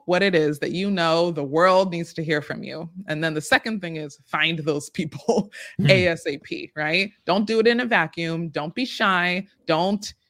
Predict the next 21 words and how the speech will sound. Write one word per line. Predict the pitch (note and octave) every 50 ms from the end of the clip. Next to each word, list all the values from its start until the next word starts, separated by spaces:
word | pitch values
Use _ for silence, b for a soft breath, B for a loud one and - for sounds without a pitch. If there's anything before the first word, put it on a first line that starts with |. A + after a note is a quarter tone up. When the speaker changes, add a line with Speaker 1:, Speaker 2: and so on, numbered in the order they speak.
| _ _ -
Speaker 1:
you | F#3+ F#3+
know, | F3+ F3 E3 D#3+ E3 E3
just | E3 E3+ E3 - -
do | F#3 F#3
it | F#3+ F#3+
in | F#3
this | F3+ -
little | F#3+ F#3 F3+
piece. | F3+ - G3 F#3 F#3 F3+
And | - E3+
then | E3 D#3+ D#3+
one | E3 F3 E3+
day | E3+ E3+
someone's | E3+ - F3 E3 E3 D#3+ - E3 D#3 -
gonna | D#3 E3+ E3 E3
discover | D#3 D#3+ D#3 - - E3+ E3+ D#3+ E3+
you | E3 D#3 D#3+ D#3+ E3
and | E3 D#3+
then | D#3+ D#3
you're | D#3 D3+
gonna, | D#3 D#3 D3